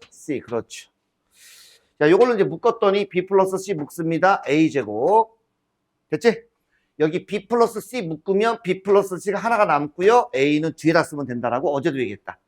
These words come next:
그러니까 A에 대한 내가 내린 차순 쓰겠다는 거야. B 플러스 C를 묶었으니까 당연히 뭐가 나와요? 여기는? 그렇지, 비씨가 나옵니다.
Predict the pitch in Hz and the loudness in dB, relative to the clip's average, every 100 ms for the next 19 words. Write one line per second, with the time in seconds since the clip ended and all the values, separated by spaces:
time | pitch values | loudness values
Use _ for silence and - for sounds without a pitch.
0 | _ _ - _ _ _ 143 131 156 208 | _ _ -20 _ _ _ -10 0 4 4
1 | 185 156 143 143 123 156 160 143 131 190 | 4 2 2 0 -2 -8 -8 -14 -10 -10
2 | 190 123 104 160 - _ _ _ _ _ | -8 -8 -4 -6 -6 _ _ _ _ _
3 | _ _ - 196 196 233 226 220 254 233 | _ _ -6 -4 2 2 2 -4 -6 -6
4 | 190 202 190 175 165 139 131 131 127 131 | -4 -4 -4 -4 -4 -2 -2 -2 -2 -4
5 | 117 160 202 - _ _ - 151 - - | -6 -8 -8 -14 _ _ -4 -4 -4 -12
6 | 131 139 123 87 82 | -6 -2 -2 -4 -14